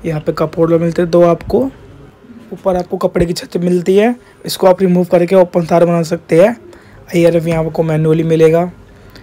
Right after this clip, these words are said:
ये पता नहीं इसका remove करने का है।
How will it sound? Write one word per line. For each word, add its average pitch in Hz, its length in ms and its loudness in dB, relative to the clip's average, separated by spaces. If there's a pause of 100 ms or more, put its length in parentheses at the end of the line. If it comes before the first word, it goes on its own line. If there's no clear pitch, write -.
(600)
ये 160 180 -8
पता 165 120 -8
नहीं 165 160 -6
इसका 165 160 -6
remove 160 300 -4
करने 156 340 -4
का 165 80 -6
है। 185 180 -8